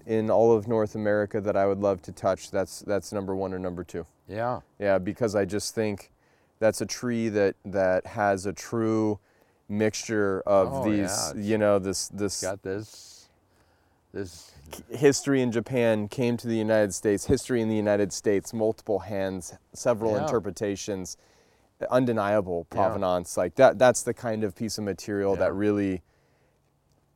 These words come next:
Speaker 2: Well, it
Speaker 1: demands
Speaker 2: personifies the whole deal. I mean, this is, that's a great tree.
Speaker 1: It,
Speaker 2: It's, uh,
Speaker 1: it's a, it, it's a living illustration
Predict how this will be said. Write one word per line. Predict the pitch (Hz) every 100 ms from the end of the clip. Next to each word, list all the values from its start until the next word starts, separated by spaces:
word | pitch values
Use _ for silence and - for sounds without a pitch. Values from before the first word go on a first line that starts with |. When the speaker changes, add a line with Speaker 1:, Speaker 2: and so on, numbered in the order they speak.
| _
Speaker 2:
Well, | 98 139 175
it | 95 92 117
Speaker 1:
demands | 117 117 120
Speaker 2:
personifies | 143 110 104 95 87
the | 87
whole | 107 104
deal. | 87 92 143 101 69
I |
mean, | 78 73
this | 87 104
is, | 92 76 _ _ _ _ _ - - _ -
that's | 95 104
a |
great | 87 92 98
tree. | - 110 104 82 82
Speaker 1:
It, |
Speaker 2:
It's, | 139 -
uh, | 85
Speaker 1:
it's | 135 -
a, | 120 -
it, | 120 -
it's | 123 -
a |
living | 117 117 117 113
illustration | 110 104 - - 104 - 110 101